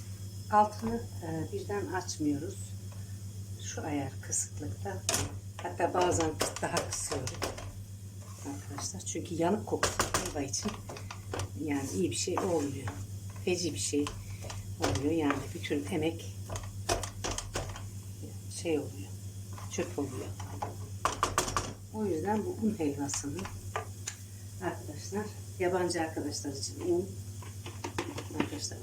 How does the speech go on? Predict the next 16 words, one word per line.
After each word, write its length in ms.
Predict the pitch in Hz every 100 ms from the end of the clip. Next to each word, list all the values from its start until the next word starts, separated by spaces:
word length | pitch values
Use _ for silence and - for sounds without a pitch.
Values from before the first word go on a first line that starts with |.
| 180
un, 180 | 156 - - - - - - - - - - - - - - - - - - -
evet, 140 | 147 - -
bir 200 | 190 190
buçuk, 360 | - - 233 - - - - - - - -
e, 180 | 160 147
bardak 480 | 165 147 156 208 202
un 140 | 175
koyduk. 600 | - 143 131 - - - - - -
Yabancı 440 | 151 151 139 -
arkadaşlar 540 | 170 143 - - - -
için 380 | - - -
söylüyorum. 340 | - - 202 220 - - - - - - - -
Ve 80 | 190
yağ, 380 | 190 170 147 123 - - - - - - - - - - - - - - - -
sıvı 300 | - - 156
yağ 220 | 139 127